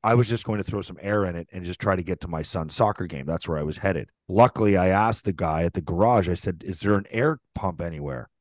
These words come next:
He looked at my tire and he said, "You can't throw air in that." He said, "If you throw air in that and start to drive with it,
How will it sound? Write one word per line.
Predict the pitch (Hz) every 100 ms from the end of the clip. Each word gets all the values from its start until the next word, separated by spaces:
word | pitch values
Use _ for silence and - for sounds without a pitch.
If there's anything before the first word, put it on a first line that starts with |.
| -
He | 98
looked | 92 113 143
at |
my | 113 101
tire | - 117 123
and | 92
he |
said, | 85 87
"You | 123
can't | - 160 151
throw | - 123
air | 104 107 117
in | 92 73
that." | 64 - _ _ _ _ _ _ -
He |
said, | 107
"If | 87 85
you | 151
throw | 151 139
air | 113 113
in | 107
that | 98 90
and | 87
start | - 98 87
to | 90
drive | 120 120 123
with | 101 82
it, | 78